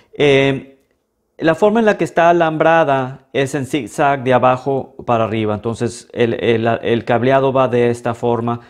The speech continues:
en forma secuencial, no va a lo largo. Entonces eso es algo que tenemos que considerar,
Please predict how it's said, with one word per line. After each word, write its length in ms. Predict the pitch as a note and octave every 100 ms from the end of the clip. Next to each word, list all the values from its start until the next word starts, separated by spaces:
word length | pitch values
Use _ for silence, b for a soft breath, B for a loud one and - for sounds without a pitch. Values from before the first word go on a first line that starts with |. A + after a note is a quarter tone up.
| B B
en 100 | G#2
forma 280 | C3 A#2 A#2+
secuencial, 720 | B2 - A2 G2 A#2+ G#2+ F#2+ B B
no 300 | A#2 C3 C#3
va 240 | C3+ C#3 C#3
a 180 | - A2+
lo 160 | A2+
largo. 340 | A#2 A#2 A2+ G2+
Entonces 340 | G2+ A2+ A#2
eso 200 | C#3 D3
es 40 |
algo 200 | C#3 C#3
que 80 | C3+
tenemos 420 | B2 A#2+ B2 B2+
que 100 | -
considerar, 760 | B2 B2 A#2 G#2+ G#2+ A2+ A#2 A#2+